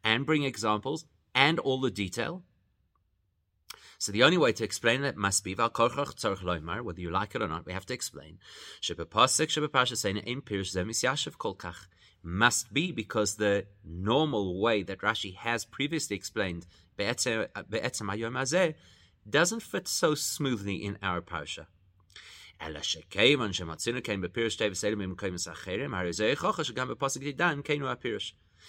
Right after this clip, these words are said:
And therefore Rashi has to say, "Look, I know it doesn't necessarily fit so neatly, and it's not the first way you would have explained the Pasuk,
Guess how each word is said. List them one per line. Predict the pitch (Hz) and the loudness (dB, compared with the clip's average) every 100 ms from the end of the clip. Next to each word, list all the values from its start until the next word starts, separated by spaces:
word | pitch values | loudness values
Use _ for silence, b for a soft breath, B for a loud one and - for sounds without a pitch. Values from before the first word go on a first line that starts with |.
| B | B
And | 90 | -2
therefore | 92 135 101 | 4 4 4
Rashi | 117 - | 2 2
has | 123 | -2
to | - | -2
say, | - 123 | 0 2
"Look, | 127 104 | 2 0
I | |
know | 98 107 135 | 2 4 4
it | 110 | 4
doesn't | 110 107 | 0 -2
necessarily | 92 92 - 92 87 | -8 -4 -2 -2 -2
fit | - 175 | -4 -4
so | - 101 | 0 -2
neatly, | 92 104 - 120 175 B B B - | -2 -6 -4 -6 -8 B B B -6
and | 98 | -6
it's | 87 110 | -4 0
not | 123 - - - | 0 0 -14 -12
the | 92 | -10
first | - 127 123 - | 0 4 4 4
way | 104 | 2
you | 101 | 2
would | 101 | 0
have | 95 | -2
explained | 90 - 101 98 | -8 -4 -2 -2
the | |
Pasuk, | 90 165 180 98 | -2 -2 0 -6